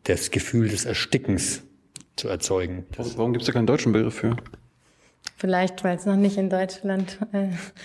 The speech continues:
Speaker 3: es hier
Speaker 1: Naja,
Speaker 3: nicht angewendet wird
Speaker 1: ich glaube,
Speaker 3: mehr.
Speaker 1: im Mittelalter hieß es Wasserfolter.
Speaker 3: Ja.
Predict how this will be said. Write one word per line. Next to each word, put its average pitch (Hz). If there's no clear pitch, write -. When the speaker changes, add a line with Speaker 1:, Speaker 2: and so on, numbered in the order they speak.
Speaker 3:
es -
hier 208
Speaker 1:
Naja, 196
Speaker 3:
nicht 202
angewendet 214
wird 214
Speaker 1:
ich 220
glaube, 156
Speaker 3:
mehr. 110
Speaker 1:
im 104
Mittelalter 113
hieß 92
es 92
Wasserfolter. 85
Speaker 3:
Ja. 190